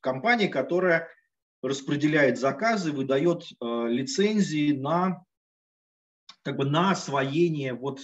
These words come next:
э, того ресурса, который в данном случае является,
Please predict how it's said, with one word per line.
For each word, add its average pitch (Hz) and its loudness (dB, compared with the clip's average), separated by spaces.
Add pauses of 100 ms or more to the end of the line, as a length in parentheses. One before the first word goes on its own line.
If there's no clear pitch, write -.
(180)
э, 113 -4
того 135 4
ресурса, 143 -4
который 123 -4
в 117 -10
данном 151 0
случае 135 -8 (160)
является, 123 0